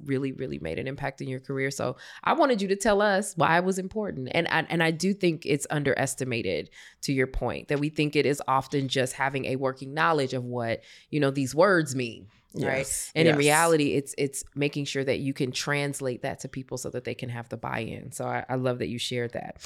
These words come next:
Speaker 2: Most
Speaker 1: So let
Speaker 2: personally.
Speaker 1: me, let me ask you this question. And this is, like, probably my favorite <laughs> question that I have for you.
Speaker 2: Okay.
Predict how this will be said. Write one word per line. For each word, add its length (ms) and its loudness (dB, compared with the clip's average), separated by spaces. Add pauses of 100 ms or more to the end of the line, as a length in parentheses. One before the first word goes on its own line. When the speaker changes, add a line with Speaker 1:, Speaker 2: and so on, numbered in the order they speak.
(160)
Speaker 2:
Most 120 -4
Speaker 1:
So 140 8
let 60 8
Speaker 2:
personally. 240 4 (160)
Speaker 1:
me, 100 -10
let 80 2
me 100 4
ask 200 2
you 80 0
this 200 0
question. 600 -2
And 100 4
this 100 6
is, 220 0
like, 300 0
probably 340 2
my 140 2
favorite 340 0
<laughs> 100 0
question 340 4
that 120 8
I 80 8
have 280 2
for 100 2
you. 220 6
Speaker 2:
Okay. 460 6